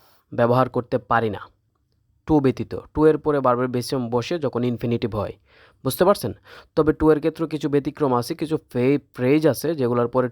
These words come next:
to আছে, যেগুলোর সাথে to আছে এবং সেক্ষেত্রে to এর পরে ভার্বের সাথে আইএনজি হয়। এগুলো আমরা দেখব এ-, এই লেকচারের মধ্যেই আছে। এখন হচ্ছে প্রিপোজিশনের পরে ভার্বের সাথে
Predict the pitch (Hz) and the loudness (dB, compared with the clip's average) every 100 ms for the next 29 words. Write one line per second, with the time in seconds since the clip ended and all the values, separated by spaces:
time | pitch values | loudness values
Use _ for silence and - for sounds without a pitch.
0 | _ 135 135 139 - 233 _ _ - _ | _ 2 2 2 -2 -4 _ _ -20 _
1 | - 123 139 135 135 135 - 139 139 151 | -6 -2 0 0 -2 -8 -6 2 4 4
2 | - - - 120 120 120 120 - - 104 | 2 -2 0 0 0 0 -2 -8 -12 -8
3 | - 135 135 - 175 - 127 120 - 117 | -6 -4 -4 -4 -8 -2 0 2 2 0
4 | 113 117 123 - 120 - 120 - 110 113 | 2 0 -2 -4 -6 -2 -4 -4 -6 -4
5 | 117 120 104 123 95 _ - - - 131 | -2 -4 2 0 0 _ -20 -20 -4 2
6 | 135 123 127 120 113 123 165 - - - | 4 4 0 0 -2 0 0 0 -6 -8
7 | 113 - 123 117 117 117 - 123 123 113 | -8 -6 -4 -2 -4 -4 -2 0 2 0
8 | 120 123 101 - 107 - - - - - | 2 0 0 -4 -10 -12 -20 -20 -20 -10
9 | 135 156 170 170 - 143 143 147 147 170 | -2 0 2 0 0 2 2 2 0 0
10 | 165 160 165 180 185 123 123 143 - 156 | 0 2 2 2 4 2 2 -2 -2 -4
11 | 180 202 | -2 -2